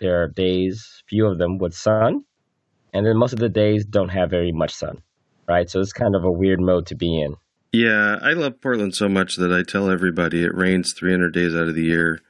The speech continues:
Speaker 2: You'd hate it.
Speaker 1: <laughs> Don't come here, Al.
Speaker 2: Don't come here. <laughs> Uh, no. Um, the, uh, I,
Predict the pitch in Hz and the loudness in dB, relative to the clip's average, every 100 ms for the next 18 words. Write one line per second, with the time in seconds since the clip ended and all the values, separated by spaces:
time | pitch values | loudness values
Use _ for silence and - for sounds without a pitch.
0 | - 98 80 87 80 73 _ _ _ _ | -4 -2 0 -2 -2 -6 _ _ _ _
1 | _ _ _ - - - - - - - | _ _ _ -18 -16 -6 -2 -2 -2 -4
2 | - - - - 156 143 160 135 117 110 | -6 -6 -4 0 0 2 0 0 -2 0
3 | 110 135 - - 135 117 - - - _ | 2 0 -2 -2 0 0 -2 -8 -18 _
4 | - - _ _ _ _ - - - - | -8 -8 _ _ _ _ -8 -6 -6 -10
5 | - 92 92 78 76 - 92 87 73 _ | -4 0 0 -2 -8 -4 -4 -4 -8 _
6 | _ - - 95 98 87 85 - - 101 | _ -20 -4 0 2 0 -4 -8 -14 -2
7 | 107 101 98 92 87 80 104 104 | 0 2 2 2 -2 -2 -2 -2